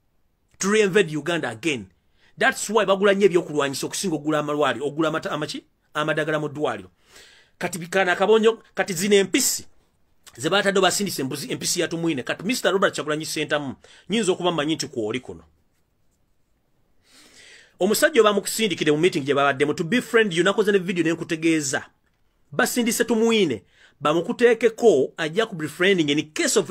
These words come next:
anything. They are planning to overthrow you. Bw'oba ng'owangudde. Kati let me, let me tell Museveni direct kuba mmanyi kumanyi kuno.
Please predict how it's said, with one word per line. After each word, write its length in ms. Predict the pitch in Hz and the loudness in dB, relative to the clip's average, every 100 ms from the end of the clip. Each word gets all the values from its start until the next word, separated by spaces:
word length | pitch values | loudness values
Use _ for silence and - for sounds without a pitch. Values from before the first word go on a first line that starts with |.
| - | -2
anything. 480 | 202 151 - 117 95 _ _ _ _ 151 | 0 0 -2 -10 -12 _ _ _ _ 2
They 140 | 185 | 4
are 120 | 185 | 4
planning 480 | 185 202 247 247 220 | 0 2 2 2 0
to 120 | 220 - | 0 2
overthrow 520 | 196 202 - 202 196 | 4 2 2 4 6
you. 360 | 160 165 156 - _ _ _ _ _ _ _ _ - - _ _ _ - | 4 -4 -6 -8 _ _ _ _ _ _ _ _ -20 -20 _ _ _ -2
Bw'oba 200 | 175 185 | 2 2
ng'owangudde. 600 | 147 135 127 120 107 113 | 4 4 2 -2 -8 -6
Kati 220 | 151 151 | -6 -2
let 180 | 160 240 | 2 4
me, 200 | 220 220 - | 2 -4 -2
let 200 | 226 294 | 0 0
me 100 | 247 | 0
tell 200 | 240 214 | 2 0
Museveni 360 | 160 196 175 | -2 -6 -6
direct 300 | 143 139 165 | -6 -6 -6
kuba 180 | - 151 | -6 -8
mmanyi 220 | 135 123 | -6 -10
kumanyi 300 | 135 104 101 | -10 -14 -16
kuno. 180 | 107 80 | -20 -20